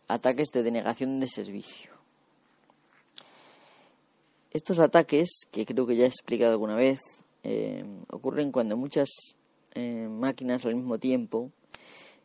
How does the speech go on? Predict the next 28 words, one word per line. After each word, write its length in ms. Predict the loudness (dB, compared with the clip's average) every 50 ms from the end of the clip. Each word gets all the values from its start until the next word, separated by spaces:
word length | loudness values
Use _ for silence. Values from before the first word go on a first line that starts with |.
| _ _
con 220 | -2 0 0 2
unas 240 | 2 2 2 2 2
intenciones 560 | 2 2 2 2 2 4 2 2 2 2 -2
m-, 580 | -4 -6 -8 -6 -8 -8 -10 -10 -10 -10 -8 -4
malignas, 840 | -2 0 2 4 4 2 2 -2 -2 -2 -2 -2 -4 -6 -10 -14 _ _ _ _ _ _ _ _ _ _ _ _ _ _ _ _ _ _ _ _ _ _ _ _ _ _ -6 -4
eh, 500 | -2 0 0 0 0 0 0 -2 -4 -6 -10 -12 -14 -16 -16 -18 -18 -20 -20 -18 -14
en 100 | -14 -2
todo 200 | 2 4 4 4
caso 220 | 2 0 -2 -2 -4
dañinas, 580 | -4 -2 -2 -2 0 -2 -2 -4 -6 -10 -18 _ _ -20 -20 -20 _ _ -12
intentan 340 | -6 -2 -2 0 0 2 0
hacer 280 | 2 2 2 2 2
peticiones 680 | 0 -2 -2 -2 -4 0 0 2 2 0 -2 -6 -8 -4
a 80 | -2 -2
la 160 | 0 0 0
misma 280 | 0 -2 -2 -2 -4 0
máquina, 500 | 0 0 0 -2 -4 -6 -6 -6 -8 -10 _ _ _
al 160 | -6 -4 -4
mismo 220 | -2 -2 -2 -2
servidor 400 | -2 -2 -2 -2 0 0 0 2
web, 180 | 2 2 0 0
por 140 | 0 -4 -2
ejemplo, 420 | -2 -4 -6 -4 -4 -6 -8 -8 -10 _ _ _ _ -20 -20 -20 -20 -20 -20 -20 -20 -20 _ -14 0
de 160 | 4 6 6
forma 380 | 8 8 8 8 8 4 0
que 240 | 2 2 2 2 2 0 _ _ _ 2
el 260 | 4 4 4 4 2
servidor, 460 | 2 0 0 0 4 4 2 2 2